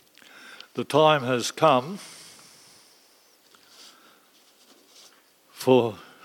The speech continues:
these young men to come and help. Uh, there's Ezekiel, Ezekiel, Ezra, and Kyle are gonna come up here,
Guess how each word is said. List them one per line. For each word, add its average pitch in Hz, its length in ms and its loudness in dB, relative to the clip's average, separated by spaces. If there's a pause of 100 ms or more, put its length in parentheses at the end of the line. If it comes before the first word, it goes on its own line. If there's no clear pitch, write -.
(100)
these 120 300 0
young 135 260 2
men 123 260 -4 (880)
to 117 100 -14
come 135 220 -6
and 110 140 -10
help. 127 360 0 (2250)
Uh, 120 260 -2 (920)
there's 117 260 -8
Ezekiel, 160 840 4
Ezekiel, 147 760 0
Ezra, 135 680 4 (580)
and 117 300 -2
Kyle 127 540 0 (720)
are 120 80 -4
gonna 123 220 2
come 139 200 0
up 135 180 2
here, 160 280 6